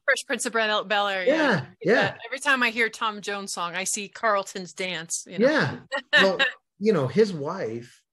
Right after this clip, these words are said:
Speaker 2: contacts me often because they actually tell other celebrities like Corbin Blue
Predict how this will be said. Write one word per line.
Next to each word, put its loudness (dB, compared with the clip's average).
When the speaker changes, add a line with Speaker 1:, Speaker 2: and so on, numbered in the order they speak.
Speaker 2:
contacts -6
me -8
often -10
because -4
they 2
actually -2
tell -4
other 0
celebrities -4
like -4
Corbin -2
Blue -6